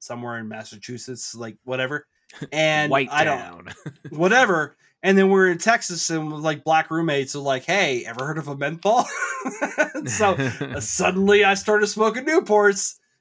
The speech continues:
Speaker 1: And <laughs> so anyway, it's, so we're smoking cigarettes and pl-, and playing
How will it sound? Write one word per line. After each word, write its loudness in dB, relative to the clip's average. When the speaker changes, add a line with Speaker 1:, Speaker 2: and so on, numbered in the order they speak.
Speaker 1:
And 2
<laughs> -10
so 0
anyway, 2
it's, -4
so 2
we're -2
smoking -8
cigarettes 2
and -10
pl-, -12
and -4
playing -2